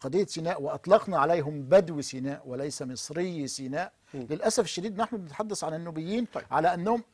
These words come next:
Speaker 1: المواطن النو-، ال-، أو الإنسان النوبي وليس المصري ذو البشرة السمراء الموجود في النوبة وفي أماكن
Speaker 2: أ-،
Speaker 1: أخرى.
Speaker 2: عايز أرجع لموضوع
Speaker 1: اتفضل.
Speaker 2: المشير طنطاوي مرة،
Speaker 1: اتفضل.
Speaker 2: مرة أخرى، وما قيل ظهوره في أسوان، قبل ذلك ظهوره
Speaker 1: ميدان
Speaker 2: في ال-،
Speaker 1: التحرير.
Speaker 2: في التحرير.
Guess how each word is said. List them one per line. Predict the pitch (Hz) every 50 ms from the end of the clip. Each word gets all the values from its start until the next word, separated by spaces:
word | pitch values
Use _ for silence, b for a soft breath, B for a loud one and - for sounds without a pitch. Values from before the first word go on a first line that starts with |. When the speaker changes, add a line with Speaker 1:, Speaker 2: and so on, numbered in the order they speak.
| - -
Speaker 1:
المواطن | 170 165 170 196 240 233 220 190
النو-، | 185 185 196 208 196 190 - 160
ال-، | 151 160
أو | - 165 170 170
الإنسان | 170 196 233 196 170 - - 220 226 226
النوبي | 214 190 196 220 226 185
وليس | 175 165 165 190 226 233 - -
المصري | 202 170 160 175 220 240 - - 220 233 233 208 b b b b 127
ذو | 143
البشرة | 139 139 185 208 - 220 208 185
السمراء | 147 - - 170 156 151 175 220 190
الموجود | 175 160 156 151 147 170 196 -
في | -
النوبة | 156 151 160 175 175 170
وفي | - - 170 170
أماكن | 139 147 156 143 - 147
Speaker 2:
أ-، | 165
Speaker 1:
أخرى. | - - -
Speaker 2:
عايز | 175 208 214
أرجع | 185 170 143 135 113
لموضوع | 113 110 110 107 101 117 131 135
Speaker 1:
اتفضل. | 127 113 143
Speaker 2:
المشير | 131 - - 139
طنطاوي | - - 127 110 - 147 135 123 110
مرة، | 107 107 98 101
Speaker 1:
اتفضل. | 98 147 139 117 110 - _ -
Speaker 2:
مرة | 110 110 107 110 104 -
أخرى، | - 139 - - 147 147
وما | 143 135 120 110 110 110 107 110 - - 131 117 113 110 110 113 - 127 120 110 110 117
قيل | 151 - - 110 95
ظهوره | 95 117 113 123 127 131 120
في | - -
أسوان، | - - - - 120 117 156 - - _ -
قبل | - 117 113 113
ذلك | 95 107 117 123 127 -
ظهوره | 110 98 110 104 113 127 131 131 123 -
Speaker 1:
ميدان | 139 127 147 151 202
Speaker 2:
في | - - -
ال-، | 120
Speaker 1:
التحرير. | - - 254 320
Speaker 2:
في | 359 -
التحرير. | - - - - - - 151 131 107 107